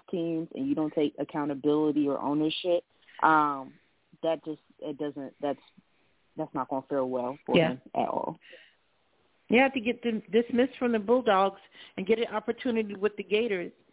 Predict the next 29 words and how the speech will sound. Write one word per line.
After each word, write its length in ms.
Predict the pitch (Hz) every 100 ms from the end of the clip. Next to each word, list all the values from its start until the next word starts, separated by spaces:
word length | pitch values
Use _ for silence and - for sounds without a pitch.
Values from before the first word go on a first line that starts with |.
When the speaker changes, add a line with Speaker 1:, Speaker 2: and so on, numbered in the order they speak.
| _ _ -
Speaker 2:
and 320 | 190 190 185 -
play 220 | - 233
well 280 | 233 240 226
one 260 | 214 233
year 140 | 220 196
and 100 | 190
they 60 |
get, 340 | 196 214 - -
get 220 | 202 202
dis-, 100 | 202 196 _
dismissed 500 | - 208 208 220 214
again. 480 | 202 196 202 185 175 - - - -
Um, 460 | - 185 180 185 185 - -
that 220 | 208 202
does 120 | 208
not 240 | 202 180 170
look 240 | 185 -
good. 180 | 180 165
I 80 | 160
hope 300 | - 196 196
he 140 | 202
can 400 | 196 185 175 175
rebound 540 | 170 196 - 170 165 160
from 140 | 170
that. 200 | 175 165
Speaker 1:
Mm-hmm. 360 | 147 160 - 254
Speaker 2:
Last 220 | 262 277 -
thing, 200 | 269 254
your 180 | 233